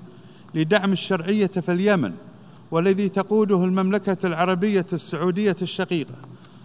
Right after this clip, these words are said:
سنواصل جهودنا لإنقاذ اليمن وإعادة الأمن والاستقرار فيه، ونحث على ضرورة توحيد جهود كافة الأطراف اليمنية الوطنية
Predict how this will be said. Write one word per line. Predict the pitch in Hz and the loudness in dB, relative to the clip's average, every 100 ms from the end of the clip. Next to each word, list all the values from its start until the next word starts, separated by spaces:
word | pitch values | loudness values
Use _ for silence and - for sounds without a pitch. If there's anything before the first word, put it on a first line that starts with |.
| - - - - - | -20 -20 -20 -20 -20
سنواصل | - 180 185 196 220 202 - 185 | -2 0 2 4 4 4 2 -2
جهودنا | 185 196 220 196 196 196 190 | 2 4 4 4 2 2 2
لإنقاذ | 185 175 170 190 180 | 0 -2 2 2 4
اليمن | 175 190 220 151 87 - - - - - | 2 2 2 2 -2 -12 -20 -20 -20 -6
وإعادة | 160 165 170 185 180 190 | -2 4 6 4 2 0
الأمن | 175 214 196 180 | 0 2 2 2
والاستقرار | 170 156 185 170 175 170 | 0 -2 -6 -2 2 2
فيه، | 143 175 113 - - - - - - | 0 -2 -4 -6 -20 -20 -20 -20 -6
ونحث | 143 175 - 220 - | 0 0 2 -2 0
على | 190 190 196 | 0 4 4
ضرورة | 180 196 214 208 - | 4 4 4 4 2
توحيد | 208 190 - 226 226 180 - | 0 0 0 0 0 -2 -6
جهود | 190 196 214 214 - | 0 2 4 2 0
كافة | 233 247 - 202 202 | 2 2 2 -2 -2
الأطراف | 180 196 208 180 185 | -2 -2 0 0 2
اليمنية | 190 190 196 196 | 0 2 0 0
الوطنية | 175 170 165 175 185 | 0 0 0 0 0